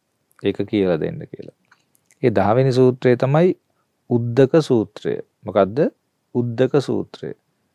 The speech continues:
දැන් බලන්න, පින්වත්නි, අපි කවදාවත් මේ විදියට මේ වගේ දේශනා මාලාවල් නැත්තම් මේවා ඉගෙන ගන්න හම්බෙන්නේ නැහැ. ඉතින් මේවට අනුග්‍රහය දක්වන පින්වතුන්ට විශාල පිනක් රැස් වෙනවා.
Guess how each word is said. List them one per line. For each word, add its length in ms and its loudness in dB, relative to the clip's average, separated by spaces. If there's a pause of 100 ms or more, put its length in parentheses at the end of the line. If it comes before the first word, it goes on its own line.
(240)
දැන් 120 -6
බලන්න, 300 0
පින්වත්නි, 520 -4
අපි 280 -2 (580)
කවදාවත් 680 2 (300)
මේ 280 -2
විදියට 440 -2 (580)
මේ 200 -6
වගේ 400 2
දේශනා 480 -2
මාලාවල් 560 2
නැත්තම් 400 -2
මේවා 300 0
ඉගෙන 180 -4
ගන්න 300 -2
හම්බෙන්නේ 500 -4
නැහැ. 60 -20 (600)
ඉතින් 220 0
මේවට 340 0
අනුග්‍රහය 520 2
දක්වන 400 -2
පින්වතුන්ට 560 -4
විශාල 420 0
පිනක් 320 -6
රැස් 220 -2
වෙනවා. 280 -10